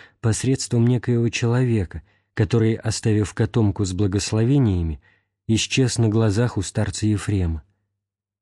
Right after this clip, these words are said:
Старец прославил Бога и прожил всю зиму, питаясь этим благословением Божиим. Несмотря на все добродетели, которые я описал выше, старец Ефрем имел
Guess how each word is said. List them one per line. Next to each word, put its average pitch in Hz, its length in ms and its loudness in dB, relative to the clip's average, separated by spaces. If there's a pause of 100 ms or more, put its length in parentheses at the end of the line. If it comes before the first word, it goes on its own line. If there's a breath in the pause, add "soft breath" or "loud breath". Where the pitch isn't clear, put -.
(300)
Старец 110 500 0
прославил 107 680 0
Бога 110 380 0 (260 loud breath)
и 107 100 2
прожил 104 460 0
всю 107 240 -2
зиму, 110 360 2
питаясь 110 540 -2
этим 104 280 0
благословением 98 1000 0
Божиим. 87 500 -2 (2250)
Несмотря 123 600 2
на 127 120 2
все 120 220 -2
добродетели, 117 840 0
которые 110 440 0
я 104 140 2
описал 107 460 -2
выше, 95 380 -4 (520 soft breath)
старец 123 520 -2
Ефрем 135 380 2
имел 123 240 0